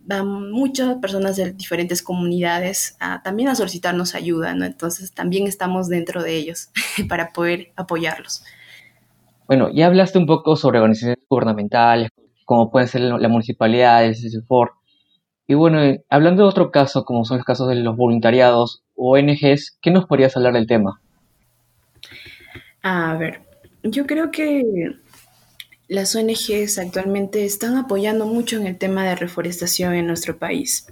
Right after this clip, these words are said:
Speaker 1: Mm, mira, por ejemplo, em, actualmente tengo una compañera, una colega, eh, que viene trabajando en Caritas de Perú, este, mi estimada Yuri <laughs> Yancari. Ella,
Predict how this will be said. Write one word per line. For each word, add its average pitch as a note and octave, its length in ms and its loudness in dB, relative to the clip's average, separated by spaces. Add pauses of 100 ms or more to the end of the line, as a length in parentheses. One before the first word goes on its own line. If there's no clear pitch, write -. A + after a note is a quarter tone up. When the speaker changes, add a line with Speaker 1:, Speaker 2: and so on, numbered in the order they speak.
(280)
Speaker 1:
Mm, F3 580 -2 (680)
mira, F3+ 320 -4
por F#3+ 120 -4
ejemplo, G#3+ 880 -2
em, E3+ 1000 -2 (480)
actualmente G#3+ 540 -4
tengo G#3 180 -2
una G3+ 500 -2
compañera, F#3 480 -4
una A#3 220 -2
colega, F#3+ 560 -2 (140)
eh, E3 200 -4
que - 140 -10
viene E3+ 180 -2
trabajando E3+ 520 -2
en F3 80 -2
Caritas F3 520 -6
de D#3+ 120 -6
Perú, F3 420 -4
este, E3 880 -4
mi - 140 -12
estimada F3 420 -4
Yuri F3 400 -8
<laughs> - 0 -
Yancari. F3 680 -4
Ella, F3 340 -4